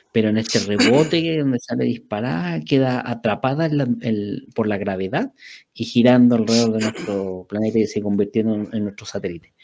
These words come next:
Speaker 1: Y que, claro, los cráteres vendrían siendo un poco los impactos que recibiría la Luna por nosotros en aquel tiempo, hablando de millones y millones de años. Pero sigue siendo eso una teoría, no es como, entre comillas,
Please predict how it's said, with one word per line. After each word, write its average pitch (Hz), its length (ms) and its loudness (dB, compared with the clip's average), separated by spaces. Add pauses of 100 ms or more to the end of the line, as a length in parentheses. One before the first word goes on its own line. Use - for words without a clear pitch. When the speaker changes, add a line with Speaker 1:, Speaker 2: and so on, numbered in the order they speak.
(1000)
Speaker 1:
Y 120 100 0
que, 117 140 -2
claro, 127 160 6
los 107 140 4
cráteres 123 360 6
vendrían 113 540 4
siendo 123 280 6
un 113 120 2
poco 117 220 2
los 107 180 0
impactos 113 600 -2
que 117 120 0
recibiría 104 480 0
la 101 100 -2
Luna 117 280 6
por 113 140 4
nosotros 113 460 -2
en 117 140 6
aquel 127 440 2
tiempo, 113 500 0
hablando 95 260 0
de 90 60 -2
millones 123 280 0
y - 20 0
millones 120 300 0
de - 80 -2
años. - 320 -12 (1160)
Pero 117 120 2
sigue 117 220 2
siendo 123 220 4
eso 120 140 0
una 117 140 4
teoría, 143 340 4
no 101 120 0
es 98 120 -8
como, 101 220 -2 (460)
entre - 340 -2
comillas, 123 420 4